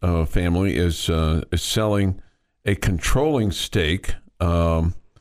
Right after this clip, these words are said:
to a group, uh, that includes those two guys, and, uh,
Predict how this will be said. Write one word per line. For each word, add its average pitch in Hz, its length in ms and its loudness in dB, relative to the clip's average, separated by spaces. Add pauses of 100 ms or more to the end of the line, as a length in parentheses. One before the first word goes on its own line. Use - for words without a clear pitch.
(340)
to 104 160 2
a 95 80 2
group, 98 540 0
uh, 87 240 2
that 85 180 0
includes 110 460 0
those 82 180 0
two 85 180 0
guys, 78 540 0 (100)
and, 82 440 2
uh, 80 260 2